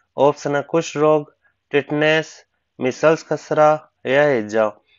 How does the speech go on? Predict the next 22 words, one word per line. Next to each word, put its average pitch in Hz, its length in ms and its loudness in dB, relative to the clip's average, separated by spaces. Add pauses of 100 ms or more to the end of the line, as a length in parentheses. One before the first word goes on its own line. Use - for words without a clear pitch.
(180)
तो 156 80 0
इसका 160 220 0
सही 151 200 -2
आंसर 156 300 -2
होगा 151 200 2
ऑप्शन 151 240 -6
नंबर 147 260 -4
सी, 110 360 -8 (420)
मीसल्स 151 400 0
खसरा। 110 600 -4 (640)
बात 139 280 6
करते 170 300 2
हैं 175 220 2
अगले 147 320 0
क्वेश्चन 151 340 -4
की। 113 300 -8 (680)
निम्न 170 300 2
में 165 160 2
से 165 240 0
किस - 380 -4
वंश 156 380 0
में 156 240 0